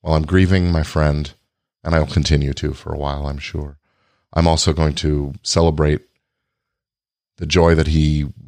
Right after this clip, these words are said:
was a part of in my life. He was there when I was married. He was there some of the biggest moments in my life. And, uh, I'm, I'm grateful for that.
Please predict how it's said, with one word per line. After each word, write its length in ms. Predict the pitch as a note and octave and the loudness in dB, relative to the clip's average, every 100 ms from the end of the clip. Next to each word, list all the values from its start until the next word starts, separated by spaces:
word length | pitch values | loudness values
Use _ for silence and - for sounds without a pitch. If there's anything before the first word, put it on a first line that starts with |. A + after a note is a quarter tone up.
| D#2 | -8
was 140 | D2+ | -4
a 40 | C#2+ | -2
part 260 | E2 D#2+ | 0 2
of 160 | D#2+ D#2 | 2 2
in 100 | C#2+ | 0
my 140 | C#2+ | 0
life. 500 | D2 D#2+ E2 - - - | 2 4 2 0 -8 -10
He 140 | D#2 | -6
was 160 | C#2+ C#2 | -4 0
there 200 | D2+ D2 | 0 0
when 180 | C#2+ | 0
I 80 | C#2 | -4
was 120 | C#2 | -4
married. 500 | D2+ D2 D2+ D2+ D2+ - _ _ _ | 0 2 4 2 0 -6 _ _ _
He 120 | - | -8
was 200 | C#2 C2+ | -4 -2
there 340 | D2 D2 C#2+ - _ _ | 0 2 0 -6 _ _
some 160 | - D#2 | -2 0
of 80 | |
the 60 | C#2 | 2
biggest 320 | D2+ D#2 - | 0 0 0
moments 340 | C#2+ C#2 C#2 D2+ | 0 0 0 -2
in 60 | |
my 100 | C2+ | -2
life. 400 | C#2 C#2 C2+ - _ _ _ _ _ _ | 0 0 -2 -8 _ _ _ _ _ _
And, 440 | C#2 C2 C2 C2+ | -8 -6 -6 -6
uh, 240 | C#2 C2+ C2 - _ _ _ _ - | -4 -2 -4 -10 _ _ _ _ -6
I'm, 220 | D2 E2+ | -4 -2
I'm 80 | E2 | 0
grateful 340 | F#2 F2 D#2+ | 2 2 -2
for 160 | D2+ D2 | -2 -2
that. 280 | C#2 C2+ | -2 -4